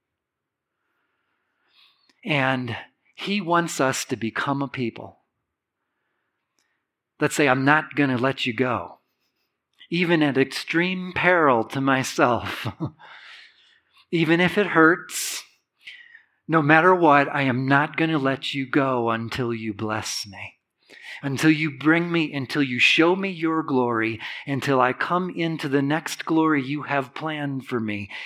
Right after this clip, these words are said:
It's the primary hunger of my life. He wants to bring us to be those people. And I wanna tell you something, there's promises. We started in a place where he was getting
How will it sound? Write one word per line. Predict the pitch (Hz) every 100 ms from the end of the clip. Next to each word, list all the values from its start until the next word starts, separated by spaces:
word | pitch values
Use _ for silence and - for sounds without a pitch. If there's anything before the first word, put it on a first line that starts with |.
| - -
It's | 143 -
the | - 123
primary | - - 147 160 185 180 170 165
hunger | 156 127 147 143 120
of | 113 107
my | 107 104
life. | 107 104 - - - - - -
He | - 156
wants | 160 147 -
to | 147
bring | 127 165 180
us | 185 -
to | 156
be | 123 147 156
those | 135 135 135 120
people. | - - 135 123 98 - - -
And | 135 135
I |
wanna | 147 151
tell | 170
you | 175
something, | 156 127 127
there's | 123 113
promises. | - - 156 160 139 113 110
We | 110 123
started | - - 147 170 180
in | 165 156
a |
place | - 170 156 -
where | 139 123 - - - -
he | 143
was | 139 127
getting | 120 147 127 110